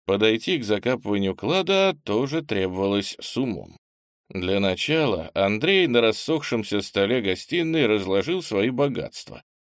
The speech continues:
выпотрошив все кармашки и пояс. Отложил амулеты с зажигалкой, фонарём и лечебной.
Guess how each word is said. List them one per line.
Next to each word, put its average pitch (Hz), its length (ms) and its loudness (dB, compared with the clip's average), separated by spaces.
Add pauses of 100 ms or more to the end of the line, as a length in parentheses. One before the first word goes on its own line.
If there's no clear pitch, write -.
выпотрошив 117 960 0
все 101 320 -2
кармашки 98 800 0
и 107 120 0
пояс. - 600 -10 (520)
Отложил 208 500 2
амулеты 113 460 4
с 90 60 -4
зажигалкой, 101 720 0
фонарём 104 580 0
и 185 160 -2
лечебной. 82 800 -4